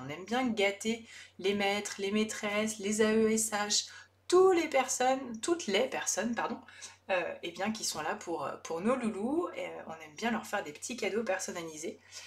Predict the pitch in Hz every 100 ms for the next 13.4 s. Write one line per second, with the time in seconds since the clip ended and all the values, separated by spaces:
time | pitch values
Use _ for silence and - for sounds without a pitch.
0 | - - 190 208 226 - 262 320 - -
1 | 202 - - 190 185 220 220 208 196 214
2 | 254 - 180 - 240 220 262 220 196 185
3 | - 208 196 202 233 220 165 - 165 160
4 | 160 214 - _ _ - 180 170 160 175
5 | 214 247 175 - - 143 160 - - -
6 | - - - - 208 - 262 254 190 226
7 | 233 - - 294 277 - 240 240 262 -
8 | 175 165 160 - _ _ - 214 226 -
9 | 170 175 220 - - - - 214 202 208
10 | 208 220 277 - 240 226 226 269 190 190
11 | 220 214 165 170 208 - - - - -
12 | - _ - 165 160 - 320 302 233 196
13 | - 160 214 -